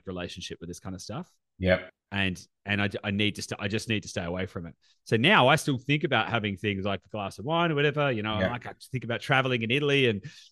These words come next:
Speaker 1: you know, and, "Oh yeah, man, wouldn't that be good?"
Speaker 2: Yeah.
Speaker 1: And the pro-, the thing that I've just had to come to realize is it's just not worth it.
Speaker 2: Yeah.
Speaker 1: Like, it, the, it, it is just not worth it. And I, the, the evidence now suggests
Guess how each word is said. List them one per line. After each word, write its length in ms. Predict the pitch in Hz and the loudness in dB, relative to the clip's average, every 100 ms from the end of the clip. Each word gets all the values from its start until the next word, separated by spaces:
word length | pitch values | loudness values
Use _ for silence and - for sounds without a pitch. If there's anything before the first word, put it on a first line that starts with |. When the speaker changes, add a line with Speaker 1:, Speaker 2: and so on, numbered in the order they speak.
| - | -2
Speaker 1:
you 120 | 135 | 4
know, 240 | 135 131 | 6 8
and, 120 | 120 117 | 6 2
"Oh 200 | 147 135 | -4 -2
yeah, 260 | 120 135 127 | 0 2 2
man, 260 | 135 123 | 2 0
wouldn't 160 | 131 131 | 0 -2
that 120 | 127 | -2
be 80 | 110 | -2
good?" 300 | 104 170 220 - _ _ _ _ _ _ | 2 2 2 -10 _ _ _ _ _ _
Speaker 2:
Yeah. 220 | 87 80 - | 0 0 2
Speaker 1:
And 120 | 113 | -2
the 40 | |
pro-, 240 | - 151 143 | 2 2 2
the 120 | 127 | 0
thing 180 | 156 147 | 2 4
that 80 | |
I've 140 | 143 113 | 4 4
just 160 | 123 | 0
had 100 | 120 117 | -2 -4
to 100 | 104 | -8
come 280 | - 113 | -4 -4
to 60 | 104 | -2
realize 420 | 95 110 101 95 | -2 0 0 -2
is 120 | 95 | -6
it's 120 | 92 - | -12 -2
just 260 | 117 101 | -2 0
not 120 | 101 | -4
worth 240 | 82 90 - | -6 -8 -8
it. 120 | 92 _ _ - | -12 _ _ -6
Speaker 2:
Yeah. 160 | 82 98 | 2 4
Speaker 1:
Like, 160 | 98 | 4
it, 220 | 107 101 | 0 -4
the, 340 | - 110 107 107 | 0 0 2 0
it, 100 | - | 0
it 120 | 110 | -2
is 180 | 104 98 | -2 -4
just 600 | 95 123 117 113 113 - _ _ _ - | -2 0 0 0 -6 -12 _ _ _ -12
not 360 | 98 104 139 117 | -2 2 2 2
worth 260 | 101 82 | -2 0
it. 200 | 120 202 - | -2 -2 -2
And 140 | 104 104 | -2 0
I, 140 | 101 | 0
the, 180 | 107 113 - | -2 -10 -10
the 280 | 104 110 - | -10 -8 0
evidence 400 | 139 139 113 - | 2 2 -4 -4
now 140 | 113 | -4
suggests 580 | 107 92 101 110 - - | -4 -6 -6 -6 -8 -16